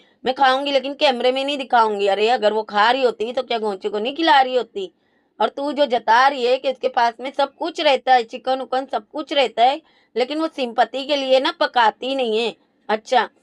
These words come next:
तो चिकन कहाँ से आता है? उड़ के आता है पिटारा उसके पास, क्योंकि हमें तो नज़र आता है ना, उसको उतना ही मिलता है जितना गोंचू लेके देता है। तो हमने नहीं देखे कि गोंचू कभी चिकन खरीद के उसके लिए लेके गया होगा या ऐसी कोई मीट मच्छी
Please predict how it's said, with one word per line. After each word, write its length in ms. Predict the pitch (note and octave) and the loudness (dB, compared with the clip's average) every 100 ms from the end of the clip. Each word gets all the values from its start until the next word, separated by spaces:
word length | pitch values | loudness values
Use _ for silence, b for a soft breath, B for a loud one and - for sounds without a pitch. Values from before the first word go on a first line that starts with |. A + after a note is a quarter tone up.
| _ - | _ -2
तो 60 | |
चिकन 320 | C#4 D4+ D4 D4+ | -2 0 0 0
कहाँ 260 | D4 C4 | 2 2
से 140 | C4 E4+ | 2 2
आता 260 | D#4 - | 0 2
है? 100 | B3+ | 2
उड़ 160 | A#3 A3 | 4 2
के 140 | A3 | 2
आता 240 | D#4+ C4+ A#3 | 2 2 0
है 60 | A3 | -4
पिटारा 380 | G#3+ G#3+ G3 G3 | -2 4 4 2
उसके 180 | - G3 | -2 -4
पास, 300 | G3+ F#3+ F#3 _ _ _ _ | 2 2 0 _ _ _ _
क्योंकि 220 | - D4 E4 | -10 -4 0
हमें 220 | D4 C#4+ | 0 2
तो 80 | D#4 | 0
नज़र 300 | D4+ B3 D4 | 2 4 4
आता 260 | C4+ - | 4 2
है 160 | C#4+ C#4+ | 2 2
ना, 100 | C#4 | 0
उसको 300 | F#4 - C#4+ | -6 0 2
उतना 280 | C4+ B3+ C4 | 2 0 -2
ही 140 | D4+ E4 | 0 0
मिलता 340 | C#4 A3 B3 | -2 0 2
है 420 | B3 A3 A#3 D4+ | 4 4 2 0
जितना 380 | A3+ A#3 B3 C#4 | -4 -6 -4 -6
गोंचू 360 | C#4+ G#3+ G3 D4+ | -4 -6 -6 -6
लेके 400 | C4+ C#4 C#4 D4+ | 4 4 4 2
देता 300 | C4 A3 - | 2 0 -2
है। 100 | F3 - _ _ _ _ | -4 -6 _ _ _ _
तो 40 | B3+ | 2
हमने 280 | C4 C4 D4 | 2 0 -2
नहीं 140 | D#4+ | -2
देखे 300 | F4+ F4 D4+ | -2 -2 -2
कि 140 | D4 C#4 | -2 -2
गोंचू 320 | B3+ A3+ C#4 | -2 -4 -2
कभी 240 | C#4 B3+ | -2 -2
चिकन 360 | C#4+ B3+ - B3 | -6 -10 -4 -4
खरीद 260 | C4+ B3 B3 - | 0 -2 -2 2
के 100 | B3 | 2
उसके 220 | - B3 | 2 -4
लिए 180 | B3 B3 | 0 0
लेके 280 | A#3 A3+ A#3 | -2 -4 0
गया 240 | A#3 A#3 | 2 4
होगा 380 | A3+ G#3 A3 G#3 b b b - | 2 4 4 4 b b b 2
या 160 | C4+ | 4
ऐसी 240 | C4 A#3 C4+ | 4 0 -2
कोई 260 | C4 B3+ B3+ | 2 2 -2
मीट 380 | B3 B3+ B3 C4 | -8 -8 -6 -6
मच्छी 640 | A#3+ G#3 - B3 B3 A#3+ | -8 -10 -14 -10 -10 -10